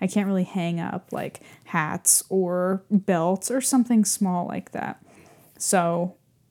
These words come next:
the dirtier one I do use for shoes. It doesn't really matter how clean your shoes are, it will always scuff up these little boards, but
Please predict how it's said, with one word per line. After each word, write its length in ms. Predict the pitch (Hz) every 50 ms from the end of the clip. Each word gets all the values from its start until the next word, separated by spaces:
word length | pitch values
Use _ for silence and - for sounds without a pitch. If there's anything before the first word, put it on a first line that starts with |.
| _ _
the 160 | 202 214 208
dirtier 400 | 190 208 196 196 196 196 202 202
one 400 | 196 - 196 196 196 196 202 202 - -
I 100 | 190 190
do 380 | 175 - 196 185 185 190 185
use 420 | 185 - 180 180 180 180 180 - - - - -
for 180 | - 185 180
shoes. 560 | - - - - - - - - 208 - -
It 120 | - 214 214
doesn't 260 | 240 247 247 277 285
really 180 | 302 302 294 262
matter 280 | 233 208 190 190 190
how 280 | 175 - 180 175 175 185
clean 480 | - - - 196 190 190 196 196 214 208 - - - - _ _
your 140 | 196 185 170
shoes 500 | - - - 196 180 180 185 190 185 - -
are, 460 | 175 165 165 160 165 170 180 190 - -
it 80 | 214
will 260 | 214 214 208 202 - - -
always 540 | 180 180 185 190 202 202 202 202 202 214 -
scuff 500 | - - - - 185 165 175 - - 185
up 300 | 175 175 175 - _ -
these 240 | 180 180 180 -
little 180 | 165 165 170 170
boards, 500 | 180 - - - - - - 196 - - - - - - - _ _
but 320 | - 185 180 170 - -